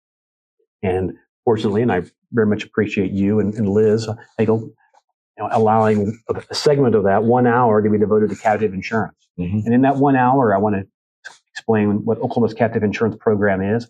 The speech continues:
Speaker 1: and then how it can benefit the producers and brokers who will be in the audience. You know, it's not all international risk, as I mentioned a moment ago.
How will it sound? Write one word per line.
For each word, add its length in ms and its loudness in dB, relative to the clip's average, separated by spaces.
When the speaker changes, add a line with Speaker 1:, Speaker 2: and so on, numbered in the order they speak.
Speaker 1:
and 100 0
then 80 2
how 280 -2
it 80 -2
can 180 -2
benefit 480 -2
the 80 -20
producers 440 0
and 140 -2
brokers 340 -2
who 80 -4
will 80 -2
be 80 -4
in 80 -4
the 100 -4
audience. 480 -6
You 80 0
know, 60 -2
it's 120 -4
not 220 4
all 400 2
international 540 2
risk, 360 0
as 120 -2
I 200 0
mentioned 380 -2
a 40 -2
moment 260 -4
ago. 300 -8